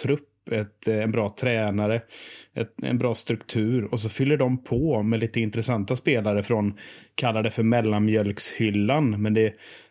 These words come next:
när de säljer, eh, jag kommer inte ihåg vad han hette nu när de sålde till, ja, skitsamma, eh, till City där eller vad det var. Men, ja, de sålde någon. Och så, eh, <laughs> sen köper de in fem, fem, fem, sex spelare som är liksom jävligt bra,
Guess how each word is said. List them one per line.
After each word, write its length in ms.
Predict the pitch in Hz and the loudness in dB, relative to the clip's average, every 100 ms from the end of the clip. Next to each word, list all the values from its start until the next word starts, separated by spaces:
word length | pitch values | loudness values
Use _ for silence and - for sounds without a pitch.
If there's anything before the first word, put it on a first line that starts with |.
| - | -4
när 180 | 110 110 | -2 0
de 100 | 110 | 0
säljer, 600 | - 117 107 110 110 110 | 0 0 2 2 2 0
eh, 360 | 110 107 107 101 127 | 2 2 0 -2 -4
jag 80 | |
kommer 140 | 120 120 | 0 0
inte 80 | 113 | 2
ihåg 60 | |
vad 100 | 107 | 0
han 80 | 113 | -2
hette 180 | - 113 | -2 0
nu 140 | 113 | 0
när 140 | 107 104 | 0 0
de 100 | 101 | 0
sålde 280 | 110 101 | -2 -2
till, 240 | 101 104 98 - - | -2 -2 -2 -6 -4
ja, 100 | 131 | -2
skitsamma, 480 | 127 120 110 104 | 0 0 -2 -4
eh, 300 | 110 104 104 107 | -4 -2 -4 -6
till 160 | - 107 | -4 -4
City 680 | - - - 127 - - 117 | -2 -4 -2 -2 -4 -2 0
där 120 | 107 | 0
eller 160 | 101 107 | 0 0
vad 100 | 107 | 0
det 40 | |
var. 140 | 104 - - - - | -2 -4 -18 -14 -2
Men, 220 | 139 147 | 0 0
ja, 180 | 160 147 | 2 2
de 120 | 156 | 4
sålde 220 | 151 143 123 | 2 2 0
någon. 180 | 113 - - 151 151 | -2 -8 -4 0 2
Och 60 | |
så, 340 | - 160 147 139 | 4 4 6 6
eh, 280 | 135 135 139 - | 6 4 2 0
<laughs> 120 | 175 | 0
sen 220 | 156 156 | 4 4
köper 280 | 160 143 139 | 4 4 4
de 60 | |
in 160 | 160 175 | 4 4
fem, 220 | 170 143 - - - - - | 4 2 0 -10 -10 -6 2
fem, 180 | 170 147 - - - - - | 2 2 -2 -10 -10 0 4
fem, 160 | 170 | 4
sex 280 | 156 - 143 | 4 2 0
spelare 600 | - - 147 123 117 120 | 0 2 2 4 2 2
som 200 | 117 120 | 2 4
är 200 | 120 113 | 4 4
liksom 440 | 113 - 113 104 104 - | 2 0 0 0 -4 -4
jävligt 720 | 120 117 135 107 98 101 98 | 0 2 2 2 -2 -4 -4
bra, 580 | 98 104 120 233 92 | -2 0 0 0 -2